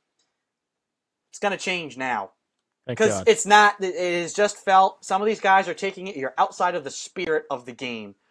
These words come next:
Speaker 1: when you're running off a screen and then you catch the ball and then you literally jump backwards into a guy and then launch a shot up.
Speaker 2: It
Speaker 1: It
Speaker 2: also
Speaker 1: just
Speaker 2: hurts
Speaker 1: doesn't
Speaker 2: viewership.
Speaker 1: feel right. And the fact that they're gonna address this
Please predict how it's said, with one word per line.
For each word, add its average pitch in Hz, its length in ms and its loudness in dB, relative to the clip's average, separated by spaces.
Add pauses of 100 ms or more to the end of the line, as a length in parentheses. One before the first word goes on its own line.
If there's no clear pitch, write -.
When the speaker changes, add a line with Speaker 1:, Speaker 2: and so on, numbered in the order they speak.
(260)
Speaker 1:
when 143 200 -4
you're 135 320 -2 (220)
running 170 380 2
off 190 180 2
a 196 40 -6
screen 170 560 -10 (220)
and 175 160 -6
then 151 180 2
you 143 120 -12
catch - 300 0
the 190 100 0
ball 165 420 4 (140)
and 143 100 -6
then 180 100 -2
you 170 160 -2
literally 247 520 0
jump 196 400 2
backwards 180 500 6
into 147 240 -4
a 139 40 0
guy 123 540 4
and 147 140 -4
then 127 240 -6
launch 143 380 -2
a - 20 -10
shot 123 340 0
up. 92 220 -10 (240)
Speaker 2:
It - 320 -14
Speaker 1:
It - 40 -4
Speaker 2:
also - 100 6 (100)
Speaker 1:
just 240 180 6
Speaker 2:
hurts 170 100 8
Speaker 1:
doesn't 247 320 8
Speaker 2:
viewership. 131 240 4
Speaker 1:
feel 196 460 2 (280)
right. 131 460 -4 (520)
And 156 200 -4
the 143 60 -2
fact 226 340 4
that 240 100 -2
they're 208 100 2
gonna 185 220 0
address 135 380 -2
this 123 420 -4